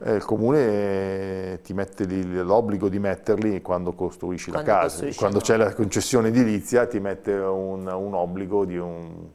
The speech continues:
Speaker 1: certo numero di kilowatt secondo quello che è la legge dieci, perché devi fare una
Speaker 2: E ti aiuta?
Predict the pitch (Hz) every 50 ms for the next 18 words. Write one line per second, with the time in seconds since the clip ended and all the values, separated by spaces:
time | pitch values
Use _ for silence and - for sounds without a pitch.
0 | _ - - 87 80 - - 90 87 90 90 90 87 85 90 98 95 - 90 85
1 | 85 87 85 82 - - - - 87 87 85 82 82 78 85 85 82 82 - 82
2 | 80 80 80 80 78 73 82 85 78 78 80 80 78 - - - - - - 80
3 | 78 78 80 78 - - - 76 78 - - - 50 - - - - - 170 -
4 | - 175 165 165 165 160 156 147 - 165 147 139 170 190 -